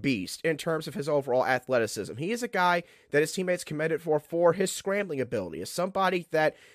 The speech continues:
you think that you've got him right where you want him in the middle of a passing play, and then all of a sudden, he's running through the middle of the offensive line, and he's heading dead upfield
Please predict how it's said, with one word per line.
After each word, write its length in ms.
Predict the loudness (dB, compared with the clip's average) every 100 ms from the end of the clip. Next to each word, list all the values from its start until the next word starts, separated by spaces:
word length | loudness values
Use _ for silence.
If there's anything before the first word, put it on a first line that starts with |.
| _
you 160 | -4 -2
think 400 | 2 4 4 2
that 260 | 2 2
you've 160 | -6 0
got 280 | 4 4 4
him 200 | -2 2
right 220 | 2 2
where 100 | -2
you 160 | -4
want 280 | 0 2 2
him 320 | 0 0 0 -4 _ _ _
in 120 | 4
the 80 | 4
middle 160 | 4 2
of 40 |
a 60 | 2
passing 460 | 2 2 2 -4
play, 380 | -4 2 4 4 0 -4
and 100 | 0
then 80 |
all 180 | 2 2
of 60 | 2
a 40 |
sudden, 480 | -4 2 2 4 0 -4 _
he's 220 | -2 0
running 280 | 4 4 4
through 260 | -2 -4 -2
the 400 | 0 0 0 -4
middle 320 | 0 2 4
of 120 | 2
the 80 | 4
offensive 420 | 4 4 -4 -6
line, 340 | -2 0 2 2
and 160 | 0 0
he's 300 | 0 -2 -4
heading 440 | 0 2 0 -2
dead 180 | 0 2
upfield 580 | 2 0 -2 4 4